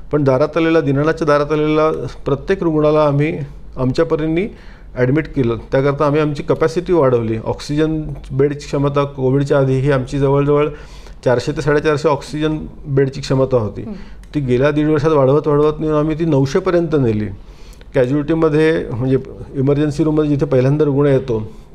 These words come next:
Speaker 1: तिथे अक्षरशः दारामध्ये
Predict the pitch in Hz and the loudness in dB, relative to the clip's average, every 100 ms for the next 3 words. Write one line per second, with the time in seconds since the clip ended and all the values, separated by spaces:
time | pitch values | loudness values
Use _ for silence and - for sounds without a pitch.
0 | - 131 - 160 175 214 - - - 123 | -8 -8 -4 0 0 0 -6 -16 -8 -8
1 | - 160 151 175 139 131 127 143 165 160 | -2 -2 0 0 2 2 2 2 2 2
2 | 139 139 143 160 | 2 4 2 2